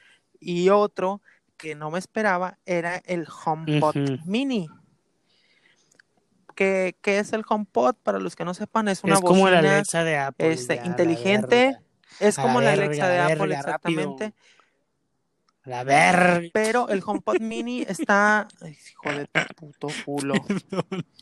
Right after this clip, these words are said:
Speaker 1: El HomePod Mini, lo, lo, o sea, para empezar, el precio,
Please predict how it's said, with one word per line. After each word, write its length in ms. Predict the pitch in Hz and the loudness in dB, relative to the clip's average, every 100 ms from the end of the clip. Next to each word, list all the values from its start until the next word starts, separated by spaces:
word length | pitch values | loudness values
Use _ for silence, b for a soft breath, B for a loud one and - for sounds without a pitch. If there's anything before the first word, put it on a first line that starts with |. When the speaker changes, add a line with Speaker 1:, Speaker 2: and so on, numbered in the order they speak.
| b b b b _ - - - - - _ _ _ _ _ _ _ _ _ _ _ _ _ | b b b b _ -18 -14 -14 -16 -20 _ _ _ _ _ _ _ _ _ _ _ _ _
Speaker 1:
El 200 | 208 220 | 0 2
HomePod 580 | 220 208 - - 262 247 | 0 -4 -8 -2 0 0
Mini, 380 | 247 254 262 247 | -2 -4 -4 -4
lo, 340 | 220 214 196 | -2 0 0
lo, 360 | 196 190 180 - | -2 -2 -4 -6
o 80 | 170 | -6
sea, 160 | 190 | -6
para 220 | - 202 202 | -4 -2 -2
empezar, 400 | 190 180 202 247 | -2 -2 0 0
el 100 | 269 | -4
precio, 600 | _ 196 214 - 294 | _ -2 -2 -6 -10